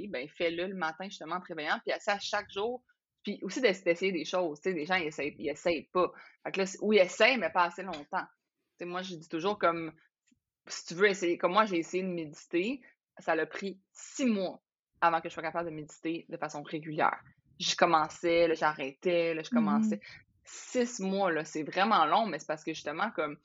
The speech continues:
Speaker 1: c'était pas quelque chose, je le voyais, le positif, mais c'était comme pas quelque chose que j'aimais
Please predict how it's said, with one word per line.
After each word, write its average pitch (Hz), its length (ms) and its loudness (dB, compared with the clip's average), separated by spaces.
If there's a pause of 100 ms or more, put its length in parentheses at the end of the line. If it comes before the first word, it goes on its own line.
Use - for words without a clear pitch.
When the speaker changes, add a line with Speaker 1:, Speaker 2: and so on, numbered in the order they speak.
(200)
Speaker 1:
c'était 165 180 -4
pas 214 80 -2
quelque 185 220 0
chose, 202 280 -2
je 175 120 0
le 165 80 2
voyais, 165 240 4
le 240 80 -10
positif, 175 500 -4 (600)
mais 185 400 4 (180)
c'était 175 220 0
comme 226 280 2
pas 302 120 -6
quelque 220 120 -6
chose 240 200 -8
que 185 100 -4
j'aimais 180 440 -4